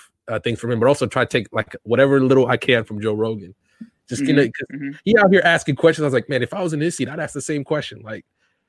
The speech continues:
Speaker 2: Yeah,
Speaker 1: you know,
Speaker 2: yeah.
Speaker 1: but as he's having w-, people on way smarter than him. So you got any podcasts like that that you take something from?
Speaker 2: So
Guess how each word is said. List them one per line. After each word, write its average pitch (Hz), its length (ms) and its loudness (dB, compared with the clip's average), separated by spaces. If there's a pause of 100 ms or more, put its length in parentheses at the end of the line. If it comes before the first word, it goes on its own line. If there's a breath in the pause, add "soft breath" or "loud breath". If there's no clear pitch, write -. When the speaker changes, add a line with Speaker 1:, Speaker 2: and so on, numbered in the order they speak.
(200)
Speaker 2:
Yeah, 170 140 2
Speaker 1:
you 135 60 4
know, 120 280 0
Speaker 2:
yeah. 165 160 -4
Speaker 1:
but 123 100 2
as 110 120 2
he's 113 100 -2 (300)
having 127 300 -2
w-, 117 120 -8
people 127 300 -4
on 113 260 -4
way 117 200 -2
smarter 110 380 -4
than 101 120 -12
him. 98 220 -12
So 104 200 -10
you 110 120 -12
got 123 120 2
any 120 180 0
podcasts 120 420 -4
like 113 160 -6
that 117 100 -4
that 110 180 -10
you 107 140 -12 (400)
take 117 180 -4
something 117 200 -6
from? 120 80 -10
Speaker 2:
So 190 320 0